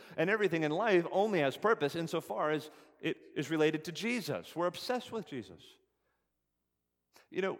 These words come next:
that idea of fanaticism, normally that has sort of a negative connotation to it, or we kind of laugh at fanaticism, to be a fan,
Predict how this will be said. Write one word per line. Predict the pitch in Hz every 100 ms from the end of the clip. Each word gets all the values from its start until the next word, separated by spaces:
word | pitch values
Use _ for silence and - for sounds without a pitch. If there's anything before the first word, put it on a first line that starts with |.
| -
that | 151
idea | 160 139 143
of | 127
fanaticism, | - 127 120 117 117 98 87 82 82 _ _ _ _ _ _ _ _ _ _ _ _ _ _ _ _ _ - _ _ -
normally | 151 156 147 135 127 120
that | 120 117
has | 117
sort | - 107
of |
a | 104
negative | 104 104 104 98
connotation | 104 98 101 101 95 98
to | - 98 98
it, |
or | 92
we | 101
kind | - 104
of |
laugh | 95 95 98 -
at | -
fanaticism, | - 101 98 95 101 98 95
to | -
be | 104
a | 92
fan, | - 95 98 98 95